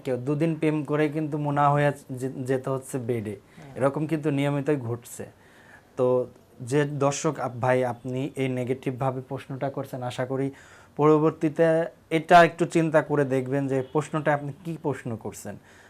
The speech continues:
Speaker 1: আচ্ছা, তা মোনা আপু, আপনি তাকে বলে দেন যে আমার সাইজ ফর্টি, তাহলে আমার ফর্টি সাইজ দেন, বলেন তাকে।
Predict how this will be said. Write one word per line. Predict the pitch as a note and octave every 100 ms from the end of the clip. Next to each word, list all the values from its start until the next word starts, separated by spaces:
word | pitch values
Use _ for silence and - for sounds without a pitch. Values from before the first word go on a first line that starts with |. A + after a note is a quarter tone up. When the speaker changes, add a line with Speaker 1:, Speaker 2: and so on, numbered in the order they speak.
| -
Speaker 1:
আচ্ছা, | G#2+ - B2 G2+ - - - - -
তা | D3 D#3 - - _ _
মোনা | C#3+ E3 E3+
আপু, | E3 C#3+ -
আপনি | C3+ C#3 E3 D#3+ D#3
তাকে | D3 D3+
বলে | E3 D3 D3+ C#3+
দেন | D3+ C3+
যে | C3 C3+
আমার | B2+ D3 D#3 -
সাইজ | C#3 C#3+ - - -
ফর্টি, | D3+ C#3 - G#2+ - - -
তাহলে | C3 C#3
আমার | C#3+
ফর্টি | C#3+ C#3+ C#3
সাইজ | C3+ C#3 C3+ _ _ _ _ _ G#2+
দেন, | G2+ F#2 - _ -
বলেন | A#2 B2+ C3
তাকে। | A2 G2